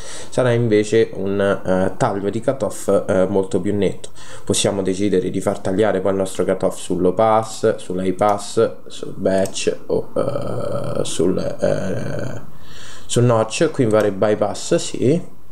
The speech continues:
e poi lo passo. Ok, poi abbiamo ovviamente i valori delay e riverbero, possiamo modificare, eh, modulazione, mixing, ovvero quanto delay e quanto riverbero,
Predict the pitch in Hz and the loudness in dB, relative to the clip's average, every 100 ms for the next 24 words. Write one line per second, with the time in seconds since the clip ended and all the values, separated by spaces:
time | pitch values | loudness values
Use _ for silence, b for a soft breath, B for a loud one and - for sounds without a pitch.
0 | - - - B B B 214 - 104 98 | -6 -6 -6 B B B 0 0 2 0
1 | 90 - - - - - 202 - - - | 0 -4 -6 -8 -8 0 0 0 -6 -8
2 | B B B B B 214 147 127 117 110 | B B B B B 4 4 4 2 2
3 | 101 117 110 107 101 104 107 104 92 90 | 0 2 2 0 2 4 6 4 4 2
4 | 104 107 101 90 - 107 101 101 92 95 | 2 4 2 0 0 0 2 2 0 2
5 | 147 190 - 101 - - 104 101 95 95 | 2 2 -2 -8 -6 -2 -2 0 0 0
6 | 95 95 104 98 92 90 - 95 95 92 | 0 2 2 2 2 -2 0 4 4 4
7 | 92 95 92 104 113 - - 151 147 143 | 2 2 2 4 2 0 2 4 4 2
8 | - - 117 120 - 98 98 98 113 98 | 0 0 2 2 0 0 2 4 4 2
9 | 92 110 101 - 95 98 104 95 - - | 2 0 0 -2 0 2 2 2 0 -6
10 | - 107 95 - 98 101 92 90 87 90 | -2 -2 0 0 2 2 2 0 0 0